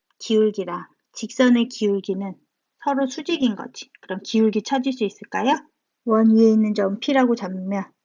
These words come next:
중심 O에서부터 P까지 기울기는, 오피의 기울기는 엑스 원 분의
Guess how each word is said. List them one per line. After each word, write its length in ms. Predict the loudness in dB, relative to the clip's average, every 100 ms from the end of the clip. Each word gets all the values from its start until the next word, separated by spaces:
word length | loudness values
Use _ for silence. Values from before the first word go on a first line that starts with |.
| _ 0
중심 480 | 4 4 4 0
O에서부터 840 | 4 6 6 6 4 0 -2 -4 -4
P까지 680 | -6 0 2 2 0 -6 _ _ _ _
기울기는, 580 | 0 2 4 0 -4 -8 _ _ -8
오피의 540 | -8 -6 2 4 4
기울기는 880 | 4 2 2 2 -2 -2 -2 -2 -4 _ _ _ _ -2
엑스 380 | -2 -2 2
원 480 | 4 6 4 4 -2
분의 380 | -4 -6 0 2